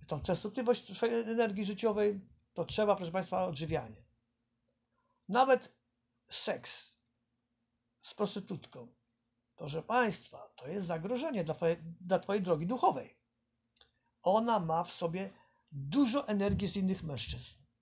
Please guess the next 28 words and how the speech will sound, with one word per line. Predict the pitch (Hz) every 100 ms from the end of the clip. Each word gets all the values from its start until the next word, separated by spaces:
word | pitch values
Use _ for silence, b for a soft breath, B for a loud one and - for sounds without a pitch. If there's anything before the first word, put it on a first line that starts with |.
| _ -
ta | 147
prostytutka. | 156 - - - - - - 120 - _ _ _ _ _ -
A | 156
nawet, | 147 202 277 -
e, | - _ _ _ _ _ _ _ - - _
przechodzi | - 202 - 247 233
te | 226 175 - -
D | 139 180
N | 254 381
A | 349 143 147
na | 151
nią. | 135 120 - _ _ _
No | 156
wszystko | - 381 370 -
przechodzi, | - 185 156 147 147 b b
z | b -
kim | 220
ona | 208
miała | 196 190
styczność. | - 160 - 127 - - _ _ _ _ _ B B
Także | 208 180 220
kobiety, | - 226 302 240
które | 233 208 175 - _
decydują | 185 208 214 269
się | 233
na | 214
prostytucję, | 220 196 190 226 226 247 285 294 _ _ _ _
tymczasowo | 214 175 202 - 277 170 175 240